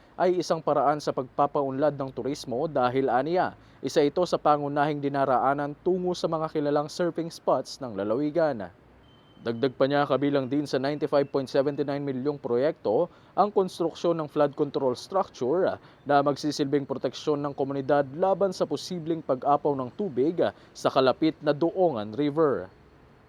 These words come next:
Samantala, isang farm to market road o F M R naman ang naipatapos na ng D P W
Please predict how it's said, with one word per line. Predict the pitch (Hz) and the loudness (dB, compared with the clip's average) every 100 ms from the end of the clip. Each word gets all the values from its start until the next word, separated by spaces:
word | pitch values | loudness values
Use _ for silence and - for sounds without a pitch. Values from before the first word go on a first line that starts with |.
| - - - - | -20 -20 -20 -20
Samantala, | - 139 135 147 147 147 | -2 0 2 6 6 6
isang | 156 139 | 2 -2
farm | - 147 | 2 2
to | 147 139 | 2 -2
market | 143 147 139 | 0 0 -2
road | 127 147 185 | 0 4 4
o | 160 131 | 6 4
F | 139 143 | 4 2
M | 156 147 | 0 0
R | 147 | 0
naman | 143 180 143 104 92 | 0 0 -2 -4 -10
ang | - - 135 147 | -16 0 2 4
naipatapos | 175 196 - 175 165 160 165 | 2 2 2 2 2 0 -2
na | 160 | -2
ng | 156 | -2
D | 131 180 185 | -6 -8 -4
P | |
W | 175 156 147 | -2 0 0